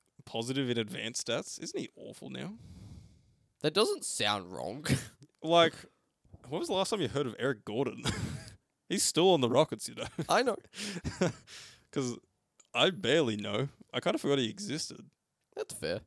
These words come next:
Speaker 1: He won Six Man of the Year and then kinda dropped off.
Speaker 2: Oh, no, it is Vorp and Winchester Four forty-eight are both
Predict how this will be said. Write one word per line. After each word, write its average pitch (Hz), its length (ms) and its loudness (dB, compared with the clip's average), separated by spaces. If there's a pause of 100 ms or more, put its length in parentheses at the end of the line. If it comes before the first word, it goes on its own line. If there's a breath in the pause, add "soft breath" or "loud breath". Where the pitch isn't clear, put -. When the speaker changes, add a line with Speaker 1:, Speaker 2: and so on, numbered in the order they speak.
Speaker 1:
He 143 80 -8
won 160 220 0
Six - 280 -6
Man 139 100 0
of 117 60 -2
the 110 60 -6
Year 127 140 -4
and 107 120 -4
then 107 100 -8
kinda 113 220 -6
dropped - 240 -6
off. - 180 -2
Speaker 2:
Oh, 453 220 2 (140)
no, 285 140 2
it 285 60 4
is 208 100 4
Vorp 127 300 2
and 117 120 -2
Winchester 98 320 -4
Four 104 120 -2
forty-eight 95 320 -2
are 120 80 -2
both 123 220 -2